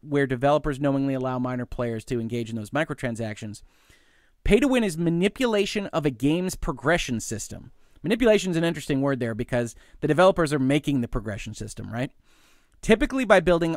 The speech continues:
artificial difficulty or other barriers into game progression.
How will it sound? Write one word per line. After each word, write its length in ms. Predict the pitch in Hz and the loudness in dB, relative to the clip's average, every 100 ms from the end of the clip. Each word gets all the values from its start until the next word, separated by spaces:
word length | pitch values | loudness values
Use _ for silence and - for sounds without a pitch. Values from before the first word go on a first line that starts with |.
| - | 2
artificial 640 | 147 196 247 - 190 202 | 6 6 4 0 -2 -2
difficulty 640 | 175 175 170 - 131 - 135 | -2 -2 -2 -2 -2 0 -2
or 180 | 131 127 | -2 -2
other 220 | 127 170 | 0 2
barriers 560 | 185 147 139 139 143 135 | 2 2 2 0 -2 -4
into 280 | 156 139 127 | -4 -4 -4
game 320 | 110 127 147 | -2 -2 -2
progression. 640 | - 160 131 113 - 135 | -4 -4 -4 -4 -4 -8